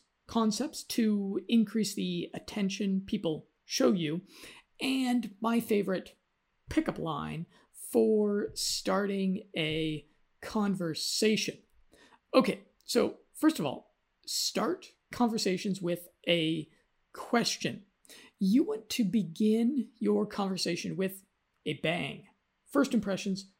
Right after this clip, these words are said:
matter. So if possible, start with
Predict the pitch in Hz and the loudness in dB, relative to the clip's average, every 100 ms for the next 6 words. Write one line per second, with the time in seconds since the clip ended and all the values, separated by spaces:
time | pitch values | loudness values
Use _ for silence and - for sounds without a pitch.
0 | _ _ - 233 - - - _ - 285 | _ _ -2 0 0 -8 -20 _ 2 6
1 | 302 - 339 320 - 269 247 220 240 - | 6 4 -2 -2 -6 -4 -2 0 -2 -6
2 | _ - - - 302 330 226 - - - | _ -2 0 0 0 0 0 -4 -10 -14
3 | _ 226 240 247 | _ 2 4 2